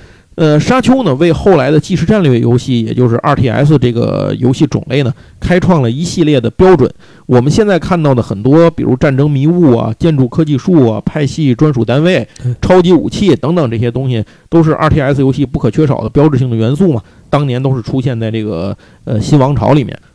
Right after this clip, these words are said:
Speaker 1: 呃，新王朝里面还有一个刚才我提到的那个设计，就是在地面上铺设混凝土。如果你不拼-，
Speaker 2: 对。
Speaker 1: 铺混凝土的话，那个建筑第一它血不是满的，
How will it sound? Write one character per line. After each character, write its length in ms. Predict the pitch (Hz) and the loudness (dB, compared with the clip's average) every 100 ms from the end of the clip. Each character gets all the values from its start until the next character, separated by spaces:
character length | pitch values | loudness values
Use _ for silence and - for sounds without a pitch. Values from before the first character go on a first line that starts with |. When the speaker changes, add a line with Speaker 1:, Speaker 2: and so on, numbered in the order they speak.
| - | -2
Speaker 1:
呃， 300 | 170 170 156 | 4 6 4
新 160 | - | 4
王 160 | 254 254 | 4 6
朝 140 | 208 | 4
里 80 | 226 | 4
面 120 | 170 | 2
还 120 | 139 175 | 2 4
有 100 | 165 | 4
一 60 | |
个 100 | 151 | 2
刚 140 | 165 170 | 0 2
才 100 | 180 | 2
我 120 | 135 | 2
提 200 | - 151 | 0 0
到 160 | 160 | 2
的 80 | 156 | 2
那 100 | 123 | 2
个 100 | 127 | 0
设 200 | - 160 | 2 2
计， 120 | 117 110 | 2 2
就 120 | 143 | 2
是 60 | |
在 120 | 131 127 | 2 0
地 180 | 160 | 0
面 180 | 147 147 | 0 0
上 100 | 110 | -2
铺 160 | 110 - | -4 -4
设 160 | 147 123 | -2 -2
混 140 | 117 | -2
凝 120 | 117 | -4
土。 160 | 160 - - | -2 -4 -2
如 160 | - | 2
果 100 | 160 | 2
你 80 | 156 | 2
不 120 | 147 | -2
拼-， 220 | 160 180 180 | -2 -2 -2
Speaker 2:
对。 120 | 139 | -2
Speaker 1:
铺 120 | 127 | -2
混 160 | 165 127 | 0 -2
凝 120 | 139 | 0
土 160 | 160 113 | -2 -2
的 80 | 113 | -4
话， 140 | 127 | -4
那 60 | 127 | -4
个 60 | |
建 220 | 131 180 151 | -2 0 2
筑 100 | 120 | 0
第 180 | 170 | 0
一 60 | 160 | 0
它 120 | 175 | 0
血 220 | 170 - | 0 0
不 120 | 120 - | -2 -2
是 80 | |
满 160 | 156 92 - | -4 -8 -8
的， 160 | 120 | -6